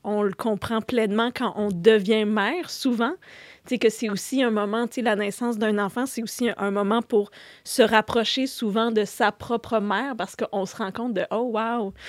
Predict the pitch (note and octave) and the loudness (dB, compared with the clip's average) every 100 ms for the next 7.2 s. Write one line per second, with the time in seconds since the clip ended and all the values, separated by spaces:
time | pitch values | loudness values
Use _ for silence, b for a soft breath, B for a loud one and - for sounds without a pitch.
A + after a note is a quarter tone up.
0 | B2 A2+ A#3+ B3+ A3 A3+ G#3 A#3+ A#3+ A3+ | -10 0 2 4 4 2 2 0 2 0
1 | F#3+ F3 A3+ A3+ F#3+ F#3 - - E4 C4 | 0 -2 -2 0 2 0 -2 -2 0 0
2 | - - F#3+ - G3+ - B B - G3+ | -2 -2 -2 -2 -4 -6 B B -4 0
3 | A3+ A#3+ A#3 G3 G3 G#3+ G3+ F3+ F3 A3 | 4 6 6 6 6 6 2 0 0 2
4 | B3+ - G#3+ G#3 G#3 G3 F#3+ F#3 - F#3+ | 2 0 -4 -4 -4 0 2 2 0 -4
5 | F#3 G#3 G#3 F3+ - F#3+ A3 G3 F#3 - | -4 -4 -4 -6 -6 -4 -2 -2 -4 -6
6 | - F#3 F3+ E3+ F#3+ A#3 A3 - - - | -4 -2 -2 -4 -4 -6 -6 -6 -10 -6
7 | F#3 | -8